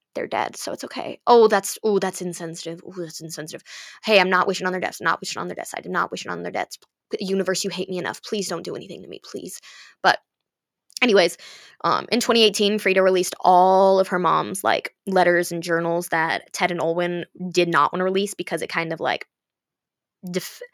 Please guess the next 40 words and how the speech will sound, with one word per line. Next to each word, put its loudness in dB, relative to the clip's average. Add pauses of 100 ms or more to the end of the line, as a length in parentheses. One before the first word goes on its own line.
(800)
was 6
kind 2
of 6
little 6
forms 4
of 4
defamation 2
<laughs> 0
against 2
Mister, -2 (440)
Mister -2
Ted 2
Hughes, -2
which 2 (440)
Ted 4
Hughes 4
is 2
a 2
sensitive -2
topic -6
for -10
me -10
because -4 (340)
I 6
hate 2
him. -2
I -4
fucking -4
hate -8
him. -4
He -2
was -2
a -6
piece -8
of -6
shit -2 (760)
towards 4
Sylvia 4
and 2
his, 0